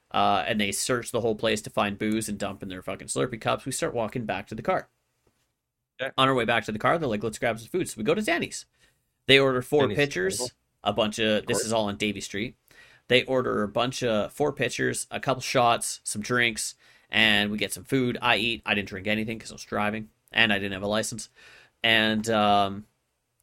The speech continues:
Speaker 1: they're like, "Hey, we'll be right back." And they
Speaker 2: Uh-oh.
Speaker 1: ran. They ran out the
Speaker 2: Dine and
Speaker 1: door.
Speaker 2: dash, baby.
Speaker 1: And the waitress comes up, and she's like, "Here's your bill. Where did they go?" I'm like,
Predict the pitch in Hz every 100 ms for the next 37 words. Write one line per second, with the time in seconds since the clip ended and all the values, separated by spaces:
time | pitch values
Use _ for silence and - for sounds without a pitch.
0 | _ _ _ _ _ _ 123 135 131 120
1 | - - _ - 123 104 _ _ - 107
2 | 117 104 104 95 - - _ _ _ _
3 | _ _ _ - 107 107 104 95 87 -
4 | _ _ _ _ _ _ _ _ _ _
5 | _ - 101 101 104 110 107 113 143 139
6 | - 127 135 151 127 _ _ _ _ 120
7 | 113 104 104 107 113 135 - 135 131 131
8 | 113 107 120 113 120 - 151 147 131 147
9 | 151 120 127 120 131 131 117 104 101